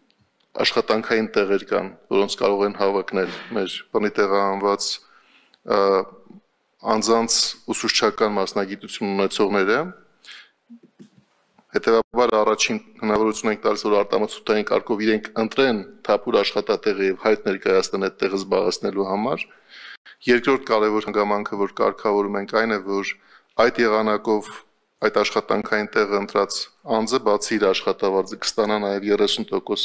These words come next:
հավելում իր աշխատավարձի նկատմամբ, որը ըստ ընդհանուր կարգի տեղի է ունենում, երբ որ նախարարությունը գործուղում է որևէ մարզ աշխատանքի համար։ Եվ բացի այդ,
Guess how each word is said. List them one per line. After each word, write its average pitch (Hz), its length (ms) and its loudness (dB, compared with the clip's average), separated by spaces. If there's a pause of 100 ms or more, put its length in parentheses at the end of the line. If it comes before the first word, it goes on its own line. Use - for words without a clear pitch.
հավելում 107 480 2
իր 101 80 0
աշխատավարձի 101 720 -2
նկատմամբ, 127 720 -2 (640)
որը 123 220 4 (160)
ըստ 123 260 0 (160)
ընդհանուր 113 420 -2
կարգի 107 400 0
տեղի 107 300 2
է 107 100 2
ունենում, 107 460 -2 (160)
երբ 107 160 -4
որ 107 160 -2
նախարարությունը 104 640 0
գործուղում 113 560 2
է 98 100 2 (1040)
որևէ 110 480 4 (420)
մարզ 110 420 2 (240)
աշխատանքի 101 720 -4
համար։ 117 400 -4 (720)
Եվ 120 180 4
բացի 113 400 2
այդ, 143 360 0